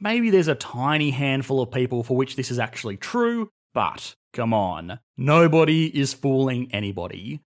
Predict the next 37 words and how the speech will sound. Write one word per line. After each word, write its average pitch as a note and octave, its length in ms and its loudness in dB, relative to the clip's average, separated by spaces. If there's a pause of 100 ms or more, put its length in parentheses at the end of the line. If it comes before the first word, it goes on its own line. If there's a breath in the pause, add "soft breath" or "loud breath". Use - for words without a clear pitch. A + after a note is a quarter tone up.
(120)
You D#3+ 100 -4
don't G#3 240 0
buy D3+ 200 2
a C3 60 0
fifty C#3+ 400 -4
thousand C3 440 0
dollar B2+ 220 2
watch A2+ 420 -4
or B2 120 -2
a G#2 40 -2
twenty D3+ 320 -2
thousand C3+ 380 0
dollar A#2+ 180 0
handbag B2 580 -2
or D#3 160 2 (160)
even G3 280 0
a D#3 60 4
one C#3+ 320 2
thousand C3 340 2
dollar A#2+ 200 -2
pair A#2+ 240 -2
of G2+ 80 -6
sneakers A2+ 680 -4 (100)
unless B2 400 -2
you F3+ 80 0
think C3+ 320 -4
that A#2 120 -8
your A2 160 -4
peers A2 720 -2
are B2+ 140 -6
going A#2+ 360 -2
to A#2 100 -8
acknowledge D3+ 480 2
them F3 360 -2
as B2+ 200 -4
a A#2+ 140 -2
prestige A#2 840 -4